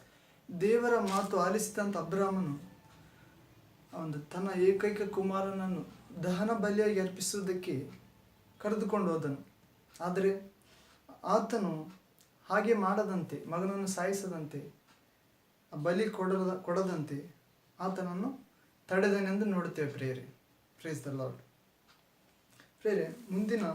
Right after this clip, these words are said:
ಪವಿತ್ರ ಗ್ರಂಥದ ವಾಕ್ಯ ಭಾಗ, ಮುಂದಿನ ಭಾಗ ನೋಡುವುದಾದರೆ, ಏಷಯ ಪ್ರವಾದಿ ಗ್ರಂಥ, ಏಷಯ ಪ್ರವಾದಿಯ ಗ್ರಂಥ. Praise the Lord.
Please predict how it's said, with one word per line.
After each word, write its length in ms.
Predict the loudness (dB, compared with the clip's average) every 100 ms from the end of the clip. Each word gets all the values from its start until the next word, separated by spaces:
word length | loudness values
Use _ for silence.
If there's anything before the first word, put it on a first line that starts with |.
| -6
ಪವಿತ್ರ 600 | -16 -16 0 0 2 0
ಗ್ರಂಥದ 360 | 2 -2 -2
ವಾಕ್ಯ 320 | -2 -2 -2
ಭಾಗ, 240 | 2 2 2
ಮುಂದಿನ 440 | -2 2 2 2
ಭಾಗ 200 | 0 -2
ನೋಡುವುದಾದರೆ, 800 | -4 -4 -2 -2 -2 -4 -6 -8 -16 -20 -20 -20 _ _ -20 -20 _ _
ಏಷಯ 340 | -2 2 2
ಪ್ರವಾದಿ 340 | 2 0 2 2
ಗ್ರಂಥ, 380 | 2 0 -2 -2 -4 -6 -14 _ _ _ _ _ -20 _ -20 -20 -20 _ _ _ _ _ _ _ -20 _ -4
ಏಷಯ 360 | -2 2 2 0 -2
ಪ್ರವಾದಿಯ 400 | -4 -2 -2 -4
ಗ್ರಂಥ. 380 | -4 -6 -8 -6 -8 -10 -18 -20 -20 _ -20 _ _ _ _ _ -14 -14 -18 -20 -20 -20 _ _
Praise 200 | -8 -8
the 120 | -6
Lord. 220 | -6 -6